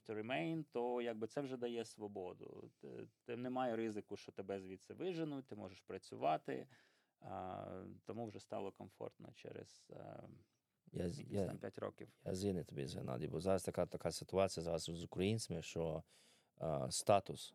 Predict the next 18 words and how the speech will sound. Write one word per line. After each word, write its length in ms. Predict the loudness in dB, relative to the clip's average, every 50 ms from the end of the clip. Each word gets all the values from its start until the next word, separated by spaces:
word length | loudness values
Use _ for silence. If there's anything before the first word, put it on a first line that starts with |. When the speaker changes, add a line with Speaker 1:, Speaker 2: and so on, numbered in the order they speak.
| -12 -2
Speaker 2:
знаєш, 260 | 0 0 0 0 -2
приїхало 420 | -6 0 2 2 2 2 0 -2
сюди 180 | 0 2 2 2 2
багато 440 | 4 2 2 2 0 -2 -2 -4
українців, 720 | -4 -4 0 2 4 4 6 4 2 2 2 0 0 0 -2 _ _ _ _ -20 -20 _ _ _
а, 120 | -4 -2
дали 300 | 6 8 8 8 8 6
їм 120 | 4 0
три 220 | 0 4 6 6 8
роки, 480 | 8 8 6 6 6 4 2 2 2 -2 -8 -18 -20 -20 _ -2
ніхто 320 | 0 0 0 4 4 4
не 100 | 4 6
знає, 220 | 4 2 0 0 0 -2 -4
коли 220 | 0 4 4 4
ця 140 | 4 2 0
війна 240 | 0 0 0 0 0
закінчиться. 720 | -2 -4 -2 0 0 0 0 -2 -6 -4 0 0 0 0 0 -4 _ _ _
Speaker 1:
Так. 140 | -10 -10 -10